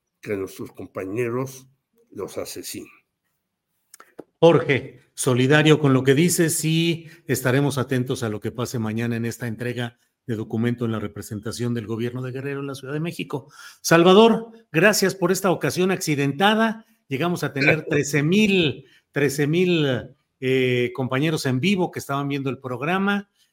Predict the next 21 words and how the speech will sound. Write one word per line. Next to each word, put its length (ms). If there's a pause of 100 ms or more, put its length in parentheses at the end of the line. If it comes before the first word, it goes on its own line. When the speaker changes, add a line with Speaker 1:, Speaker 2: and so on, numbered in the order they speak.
(160)
Speaker 2:
y 160
recuperamos 680
ahorita 340
cinco 340
mil 180
quinientos. 460
Tenemos 400
cinco 260
mil 160
seiscientos 540
ya. 320 (320)
Bueno, 540 (220)
pues 200
de 80
Speaker 1:
Pues 60
Speaker 2:
cualquier 300
Speaker 1:
muchas 120
Speaker 2:
manera, 260
Speaker 1:
gracias. 460 (340)
Speaker 2:
seguimos 440
ahí. 240